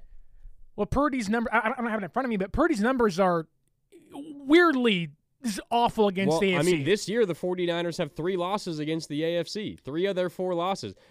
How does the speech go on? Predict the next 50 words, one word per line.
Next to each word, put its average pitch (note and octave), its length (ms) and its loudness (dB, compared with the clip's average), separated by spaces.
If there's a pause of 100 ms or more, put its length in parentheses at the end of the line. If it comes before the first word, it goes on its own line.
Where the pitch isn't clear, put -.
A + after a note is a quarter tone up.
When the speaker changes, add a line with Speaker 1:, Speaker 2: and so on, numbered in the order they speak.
Speaker 2:
Now, C3 200 -4 (140)
Speaker 1:
<sighs> - 180 -16
Speaker 2:
actually, D#3 400 -2
Speaker 1:
Man. F#2+ 60 -8 (680)
Speaker 2:
that, D#3 300 -4 (420)
that C3+ 320 -8
being D#3+ 260 0
the D3+ 80 0
way D3 140 0
the C3 180 -10
season C#3+ 340 -6
has C3 120 -6
played C3 220 -4
out C#3+ 120 -6
has C3 220 -6
helped C#3 240 -6
the E3 60 -8
Niners E3 360 -4
because C3 220 -4
Speaker 1:
Yeah. D#3+ 120 0
Speaker 2:
they C3+ 140 0
have C#3 240 -4
the B2+ 80 -2
tiebreaker C#3 640 -4
over A#2+ 240 -4
just C3 180 -6
Speaker 1:
Conference. - 40 -4
Speaker 2:
about B2 220 0 (100)
every C3+ 480 -6
team C3+ 380 -4
in C3 120 -4
the B2 160 -4
N B2+ 120 -4
F C#3 140 -4
C C#3 320 -8
a-, A2+ 140 -12
as A2+ 200 -6
a A#2 40 -4
result A#2 340 -4
of G#2 140 -12
conference A#2+ 460 -8
record. A#2 320 -10
The C3 60 -10
Niners B2 320 -6
only A#2+ 180 -4
have A2 140 -4
one G#2+ 320 -4
loss A#2 380 -4 (260)
in A#2+ 200 -4
conference. F3 640 -6